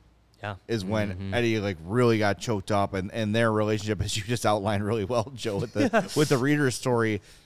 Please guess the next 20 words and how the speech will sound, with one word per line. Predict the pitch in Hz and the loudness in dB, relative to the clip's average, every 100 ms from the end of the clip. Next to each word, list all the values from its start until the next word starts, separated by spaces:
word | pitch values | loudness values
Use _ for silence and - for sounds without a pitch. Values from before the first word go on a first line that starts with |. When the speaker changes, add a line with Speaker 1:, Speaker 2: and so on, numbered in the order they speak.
| _ - | _ 2
Speaker 2:
that, | 127 143 127 | 2 4 4
that's, | 135 - - - | 2 2 -6 0
that's | 135 131 | 0 0
a | |
tight | 143 131 104 | 0 0 2
thing. | 127 | 2
And | 123 | 2
it's, | 107 - | 0 -4
it's | 123 117 | -6 -2
funny. | 131 135 120 | 2 4 2
It's | 110 | 2
almost | 123 123 - | 2 0 2
like | 117 110 87 - _ _ _ _ _ _ _ _ 110 | 2 2 -2 -16 _ _ _ _ _ _ _ _ -2
maybe | 120 120 | 2 4
that | 120 | 4
was | 120 | 4
the | 101 | 0
first | - 117 - | -2 -2 0
time | 123 113 113 | 0 2 2
that | 110 | 0